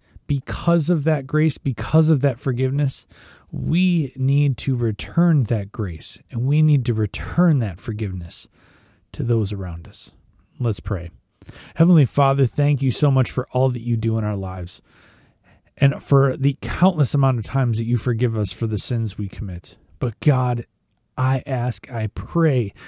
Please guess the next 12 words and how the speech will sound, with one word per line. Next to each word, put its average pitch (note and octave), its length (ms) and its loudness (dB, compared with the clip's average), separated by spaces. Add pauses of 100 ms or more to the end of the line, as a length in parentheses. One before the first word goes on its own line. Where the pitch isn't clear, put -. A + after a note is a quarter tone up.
(160)
that A#2 200 -2
each D3 320 -2
person C#3 360 2
listening A#2 400 -2
to - 100 -10
this A2+ 200 -4
remember A#2+ 360 -2
the A#2 120 -4
second - 440 -2
part G2+ 220 -6
of F#2+ 120 -10
that, F#2+ 220 -12